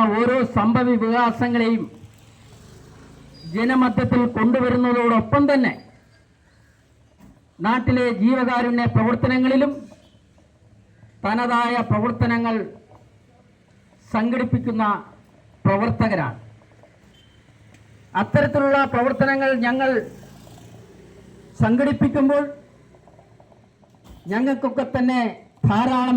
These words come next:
ഭീഷണികളും ഒക്കെ വന്നിട്ടുണ്ട്. അത്തരം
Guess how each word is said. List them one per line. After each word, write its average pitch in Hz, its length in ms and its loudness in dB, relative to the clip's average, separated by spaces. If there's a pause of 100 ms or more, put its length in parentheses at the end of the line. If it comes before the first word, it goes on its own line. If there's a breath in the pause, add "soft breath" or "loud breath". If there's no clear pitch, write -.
ഭീഷണികളും 262 640 0 (1300)
ഒക്കെ 208 420 -2 (680)
വന്നിട്ടുണ്ട്. 143 520 -2 (1600)
അത്തരം 202 420 0